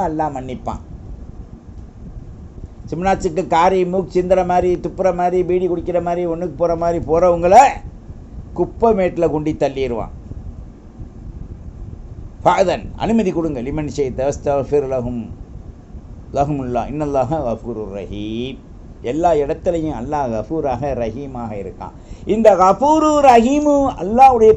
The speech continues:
தன்மை இல்லையானால், மானிட சமூகம் அந்த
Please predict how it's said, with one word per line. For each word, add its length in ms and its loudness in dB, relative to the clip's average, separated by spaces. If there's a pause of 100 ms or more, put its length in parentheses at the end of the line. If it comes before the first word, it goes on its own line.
தன்மை 280 0 (100)
இல்லையானால், 720 6 (460)
மானிட 460 4 (200)
சமூகம் 540 4
அந்த 240 4